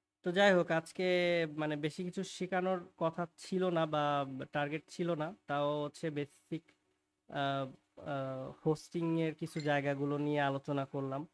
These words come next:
আরও কিছু just কি, আর অল্প কিছু সময় আমি হচ্ছে এই, আহ, হোস্টিংয়ের কিছু, আহ, যেগুলা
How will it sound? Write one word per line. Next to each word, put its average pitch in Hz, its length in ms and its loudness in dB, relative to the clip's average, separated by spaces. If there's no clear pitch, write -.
আরও 147 380 0
কিছু 156 340 -8
just 147 420 -6
কি, 143 280 -4
আর 139 380 -2
অল্প 143 300 -4
কিছু 147 280 -10
সময় 143 360 -2
আমি 139 220 -2
হচ্ছে 143 400 -10
এই, 143 400 -6
আহ, - 360 -12
হোস্টিংয়ের 175 640 2
কিছু, 156 440 -4
আহ, - 340 -16
যেগুলা 147 420 -2